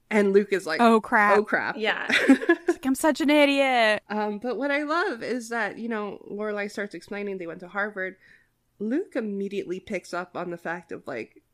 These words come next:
Speaker 1: "And how did you feel about that?"
Speaker 3: Yeah.
Speaker 2: Yeah.
Speaker 1: You know?
Speaker 2: He knows her.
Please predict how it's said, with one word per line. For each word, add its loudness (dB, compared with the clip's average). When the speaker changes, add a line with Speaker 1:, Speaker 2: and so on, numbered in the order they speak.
Speaker 1:
"And -8
how -4
did -8
you -8
feel -8
about -10
that?" -10
Speaker 3:
Yeah. 2
Speaker 2:
Yeah. -2
Speaker 1:
You -10
know? -10
Speaker 2:
He 0
knows 0
her. -4